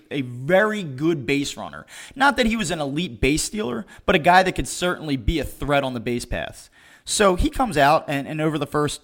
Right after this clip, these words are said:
four or five weeks, he has, like, five steals and, and whatever. I mean, that's nothing, nothing crazy, but he, he shows the ability to do it. On May ninth against San Francisco at Citizens Bank Park, he's caught stealing. First time he was thrown out all year.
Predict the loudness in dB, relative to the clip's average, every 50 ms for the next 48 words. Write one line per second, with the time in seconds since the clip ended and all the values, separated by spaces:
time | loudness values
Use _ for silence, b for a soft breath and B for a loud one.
0 | _ -20 -18 -14 -8 -4 -2 -2 -2 0 2 4 2 4 2 0 -4 -4 -4 -6
1 | -6 -4 -6 -6 -2 0 2 2 2 0 -2 -6 -8 -8 -8 -8 -8 -10 -12 -14
2 | -12 -8 -8 -6 -4 -2 -2 -2 -2 -4 -4 -6 -6 -6 -6 -8 -8 -8 -6 -6
3 | -8 -8 -6 -8 -10 -10 -10 -12 -10 -8 -8 -6 -8 -10 -10 -8 -8 -6 -4 -4
4 | -4 -4 -2 0 0 -2 -2 -6 _ -14 -14 -12 -12 -12 -14 -12 -10 -6 -4 -2
5 | -2 -2 -2 -2 -4 -2 -2 -2 -2 -2 -4 -6 -8 -6 -8 -6 -6 -8 -10 _
6 | _ B B B B B B B B -4 -4 -2 0 0 0 2 2 2 0 0
7 | -2 -2 -4 -6 -6 -6 -4 -4 -4 -4 -4 -6 -8 -6 -8 -8 -6 -6 -6 -6
8 | -2 -2 -2 -2 -2 -4 -6 -6 -6 -6 -8 -10 -6 -6 -6 -6 -4 -4 -2 -2
9 | -2 -4 -8 -12 -10 -8 -8 -8 -4 -2 -2 -2 -2 -2 -6 -8 -8 -8 -8 -8
10 | -8 -12 -16 -20 _ _ _ _ -4 -4 -2 -2 -2 -2 -2 -2 -4 -6 -6 -6
11 | -6 -6 -4 -4 -4 -2 -2 -2 -4 -4 -6 -8 -10 -10 -12 -16